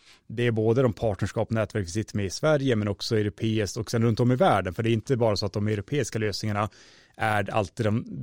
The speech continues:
där det händer, utan vi måste kunna ta till oss av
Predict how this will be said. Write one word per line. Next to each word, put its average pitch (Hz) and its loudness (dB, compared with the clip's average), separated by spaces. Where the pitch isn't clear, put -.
där 110 0
det 110 2
händer, 117 4
utan 101 0
vi 107 2
måste 120 0
kunna 147 0
ta 117 -2
till 113 0
oss 95 -4
av 104 0